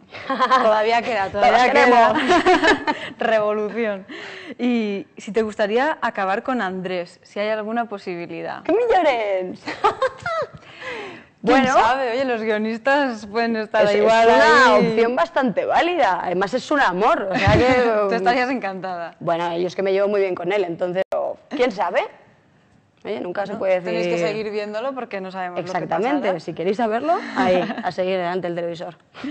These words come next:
Speaker 2: Luego, Raquel, para terminar un poco con el tema Gran Hotel,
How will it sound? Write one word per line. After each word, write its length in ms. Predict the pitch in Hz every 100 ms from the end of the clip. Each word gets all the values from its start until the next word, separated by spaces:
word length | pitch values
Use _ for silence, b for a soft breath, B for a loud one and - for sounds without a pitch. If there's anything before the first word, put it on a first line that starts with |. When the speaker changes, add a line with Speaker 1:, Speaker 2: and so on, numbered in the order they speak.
| 320 B B B B B
Speaker 2:
Luego, 460 | 220 226 233 240 247 -
Raquel, 520 | 202 202 208 240 269
para 180 | 247 185
terminar 360 | 185 190 190 202
un 80 | 202
poco 240 | 214 202
con 160 | 208 202
el 160 | 190
tema 760 | 208 202 196 196 190 185 180 -
Gran 680 | - 208 202 196 190 196 196
Hotel, 460 | - 202 226 254